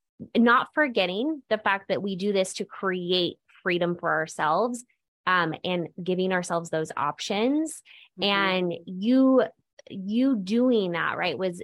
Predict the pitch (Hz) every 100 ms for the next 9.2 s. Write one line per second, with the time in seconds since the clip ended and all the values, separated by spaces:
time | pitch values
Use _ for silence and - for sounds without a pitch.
0 | - 180 180 185 175 - 190 202 - 180
1 | 170 170 170 - - 185 190 185 - 175
2 | 175 160 - 160 156 156 165 _ _ -
3 | - - 185 196 190 160 160 170 - -
4 | 165 156 156 165 165 214 269 - _ _
5 | _ _ _ - 185 180 170 165 156 156
6 | 151 - - 180 175 175 160 151 156 -
7 | _ _ _ _ _ _ _ _ - 180
8 | 175 175 170 147 143 156 156 170 175 -
9 | -